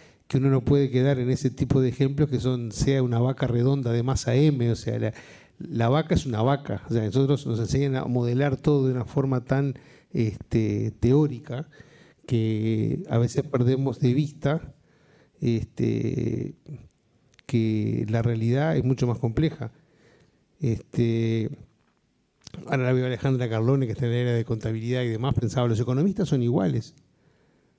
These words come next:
El, un economista muy famoso trabajó con nosotros mucho tiempo, un tipo brillante absolutamente. Modelan todo igual que los ingenieros por modelos matemáticos,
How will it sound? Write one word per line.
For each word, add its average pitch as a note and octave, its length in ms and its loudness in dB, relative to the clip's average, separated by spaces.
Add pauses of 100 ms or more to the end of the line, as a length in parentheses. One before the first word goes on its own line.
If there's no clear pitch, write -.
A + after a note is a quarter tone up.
(260)
El, A2 920 -2 (360)
un D3+ 180 -4
economista A#2 480 0
muy C#3+ 120 0
famoso C#3+ 320 0
trabajó B2+ 260 0
con B2+ 80 0
nosotros B2 260 0
mucho B2 260 2
tiempo, D3 340 0
un C3 60 -2
tipo A#2 240 0
brillante A#2 520 0
absolutamente. B2+ 920 2 (1800)
Modelan B2+ 540 2
todo C#3+ 180 4
igual C3 160 4
que B2 80 2
los G#2+ 100 0
ingenieros B2 480 2
por B2 140 -2
modelos A#2+ 300 2
matemáticos, A#2+ 800 0